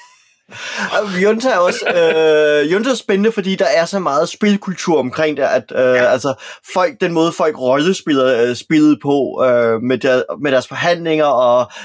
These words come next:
Speaker 1: tagen på sig af karakterer, som jo er langt stærkere, øh, end Diplomacy. Diplomacy er jo enormt renskuret. Det er jo næsten, altså, temaløst sammenlignet med et spil som Junta. Øhm, så det, det synes jeg er et ret godt bud, øh, på sådan noget ting. Og hvis vi først rykker op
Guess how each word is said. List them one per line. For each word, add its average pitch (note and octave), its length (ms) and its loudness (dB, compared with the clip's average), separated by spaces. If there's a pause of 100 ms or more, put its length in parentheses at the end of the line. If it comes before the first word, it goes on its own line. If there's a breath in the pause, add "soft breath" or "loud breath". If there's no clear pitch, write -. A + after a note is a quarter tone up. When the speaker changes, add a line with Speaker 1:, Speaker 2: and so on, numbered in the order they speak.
(140 loud breath)
Speaker 1:
tagen D3 300 0 (140)
på E3 120 0
sig F3 200 0
af C3+ 140 0
karakterer, D3+ 580 -2
som C3+ 240 -2
jo B2+ 200 2 (460 loud breath)
er D#3+ 60 2
langt D3 460 0
stærkere, D3+ 840 0 (340)
øh, C#3 60 -4
end D3 80 -4
Diplomacy. D3+ 440 -2 (100)
Diplomacy F3 460 -2
er E3 40 0
jo D#3 60 4
enormt D3+ 380 0
renskuret. D#3 500 0
Det D3 60 2
er D3 40 4
jo D3+ 60 2
næsten, F#3 500 -2
altså, A#2+ 320 0 (160)
temaløst C#3+ 640 0
sammenlignet C#3 420 -4
med B2 80 0
et A2+ 200 -4
spil C3 200 -2
som C3+ 100 -4
Junta. A#2+ 380 0 (480 loud breath)
Øhm, A2 400 0
så A#2+ 160 -4
det, D3+ 260 -2
det F#3 100 -2
synes A3+ 180 -2
jeg E3 140 2
er A#2+ 40 4
et - 100 -6
ret A#2+ 160 -8
godt D3+ 220 -4
bud, C3+ 300 -2 (200)
øh, B2+ 240 0
på C3+ 80 -12
sådan C#3+ 120 -8
noget B2+ 180 0
ting. B2 180 -4 (340 loud breath)
Og D#3+ 80 -2
hvis D3+ 180 0
vi D#3 40 -8
først G3 300 -2
rykker F#3 180 2
op E3 220 2